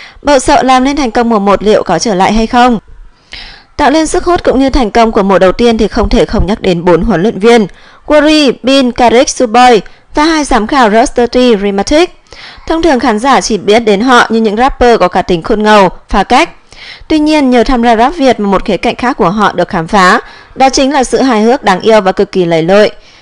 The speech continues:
Chính vì vậy, nhiều khán giả vẫn hy vọng bộ sậu này quay trở lại cùng Rap Việt mùa hai. Khi chương trình thông báo tuyển sinh, một gương mặt quen thuộc đã bất ngờ đánh tiếng về sự xuất hiện của mình ở mùa này, đó chính là Carrick. Phải chăng huấn luyện viên của Redoki sẽ trở lại chăng?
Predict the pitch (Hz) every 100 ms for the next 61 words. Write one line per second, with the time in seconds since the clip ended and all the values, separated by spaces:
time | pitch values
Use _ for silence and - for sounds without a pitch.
0 | _ - 277 277 269 277 247 233 220 240
1 | 202 262 202 196 262 240 240 240 214 220
2 | - 247 214 208 185 202 196 160 180 -
3 | 185 160 202 220 185 175 170 220 220 202
4 | 165 _ - - - - - - 311 311
5 | 320 226 254 233 214 185 247 202 254 254
6 | 226 214 220 220 202 - 202 202 233 196
7 | - - - 247 277 330 311 240 196 208
8 | 233 202 220 233 147 190 277 262 - 170
9 | 185 170 - 160 175 170 190 170 156 170
10 | 165 185 190 196 190 269 - - - -
11 | _ 311 247 - 302 320 247 262 269 262
12 | 247 240 196 220 226 233 269 254 233 233
13 | 226 262 175 160 - 233 233 196